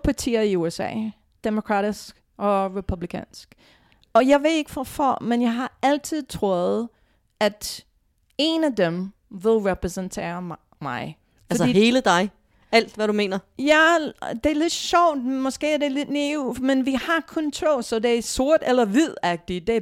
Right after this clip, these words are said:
Speaker 1: blå eller rød, kan man sige. Og så selvfølgelig skal en af dem repræsentere mig, og hvad jeg synes.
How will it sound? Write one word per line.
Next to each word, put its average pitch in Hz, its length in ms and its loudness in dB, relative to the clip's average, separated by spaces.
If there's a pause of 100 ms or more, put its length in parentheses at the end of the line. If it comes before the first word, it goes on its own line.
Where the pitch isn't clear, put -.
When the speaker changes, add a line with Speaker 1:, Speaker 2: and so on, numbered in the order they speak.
Speaker 1:
blå 285 320 4
eller 220 180 0
rød, 247 420 0 (460)
kan 226 140 -2
man 185 120 -4
sige. 160 380 -8 (1080)
Og 220 80 0
så 269 120 -4
selvfølgelig 294 460 -4
skal - 160 -6 (100)
en 320 220 -2
af 247 160 2
dem 220 340 4 (120)
repræsentere 220 640 -2
mig, 202 440 -4
og 220 80 -4
hvad 208 180 -4
jeg 233 200 -2
synes. - 760 -14